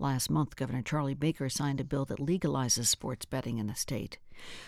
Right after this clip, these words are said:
Former President Donald Trump is set to campaign for Massachusetts Republican gubernatorial candidate Jeff Deal by telephone.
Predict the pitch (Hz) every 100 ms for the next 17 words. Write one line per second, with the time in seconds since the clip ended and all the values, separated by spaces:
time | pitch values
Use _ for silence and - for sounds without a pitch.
0 | - 269 254 240 254 226 233 214 277 285
1 | 233 - 254 254 180 156 202 196 175 202
2 | 190 202 220 202 160 180 196 147 - 185
3 | 147 165 156 202 180 180 156 180 165 151
4 | 175 170 151 175 170 160 147 135 185 208
5 | - 175 185 220 269 - - - 165 -
6 | 247 233 143 131 123